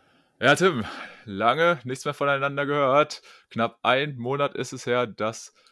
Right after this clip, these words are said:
wir zum letzten Mal eine Episode veröffentlicht haben und seitdem ist in der N B A auf jeden Fall einiges passiert. Die Playoffs sind nach wie vor im vollen Gange und es gab auch rund um die Liga extrem viele News und, ja, einfach Geschehnisse, über die es jetzt natürlich zu sprechen gilt.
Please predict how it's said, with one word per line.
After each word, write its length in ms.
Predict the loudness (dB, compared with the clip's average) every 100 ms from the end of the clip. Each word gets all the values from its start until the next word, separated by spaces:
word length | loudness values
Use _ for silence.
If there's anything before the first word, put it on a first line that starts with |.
| _ _ _ _ _ -6
wir 300 | -2 -2 -2
zum 180 | -4
letzten 320 | -4 -6 -6 0
Mal 220 | 0 2
eine 180 | -2 -2
Episode 360 | -6 -4 -4
veröffentlicht 460 | -4 -8 -8 -10 -2
haben 220 | -2 0
und 160 | -4 -2
seitdem 360 | -2 0 -2
ist 120 | -2
in 80 | -2
der 120 | 0
N 80 | 0
B 200 | 2 0
A 20 |
auf 120 | 0 -4
jeden 120 | -4
Fall 140 | -6 -6 _
einiges 580 | 2 4 2 -2 -6 -8
passiert. 440 | -10 -6 -4 -4 -6
Die 100 | -4
Playoffs 440 | 0 0 0 -4
sind 320 | -6 -6 -6
nach 220 | -2 -2
wie 60 | -4
vor 360 | -6 -4 -4 -6
im 200 | -8 -6
vollen 340 | -4 -4 -2
Gange 260 | -4 -4 -6
und 120 | -10
es 100 | -6
gab 220 | -6 -4
auch 180 | -6 -6 _ _ _ _
rund 340 | -6 -4 -8 -8
um 220 | -6 -4
die 120 | -4
Liga 400 | -4 -2 0 0
extrem 460 | -2 -6 -4 -4 -4
viele 380 | -4 -2 0 -2
News 360 | -4 -4 -4 -4
und, 300 | -4 -6 -2
ja, 220 | 0 0
einfach 300 | 0 0 0
Geschehnisse, 560 | -4 2 2 2 -2 -2
über 320 | 0 -2 -2
die 80 | -4
es 100 | -6
jetzt 180 | -8 -8
natürlich 300 | -8 -10 -10
zu 80 |
sprechen 360 | -8 -6 -6 -2
gilt. 280 | -2 -2